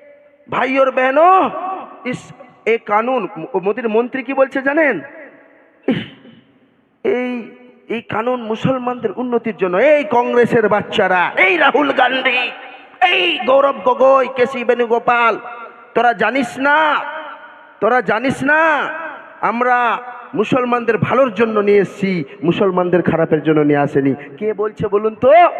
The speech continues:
মোদিজির মন্ত্রী বলছে পার্লামেন্টে, YouTube-এ সার্চ করে দেখে নেবেন। বলছে, "মুসলমানদের জন্য ভালোর জন্য নিয়ে এসেছি।"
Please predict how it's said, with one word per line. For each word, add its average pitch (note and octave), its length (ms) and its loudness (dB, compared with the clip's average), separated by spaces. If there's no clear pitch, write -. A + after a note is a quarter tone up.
মোদিজির A#3 680 -2
মন্ত্রী C4 480 -4
বলছে A#3 360 0
পার্লামেন্টে, D#4 1120 2
YouTube-এ A3 440 -14
সার্চ G3 240 -12
করে G3+ 180 -12
দেখে F#3 200 -10
নেবেন। F3+ 240 -12
বলছে, E3+ 220 -4
"মুসলমানদের F#3+ 600 -6
জন্য A3+ 200 0
ভালোর F3 580 -2
জন্য G3 200 -6
নিয়ে E3 220 -6
এসেছি।" G#2 320 -14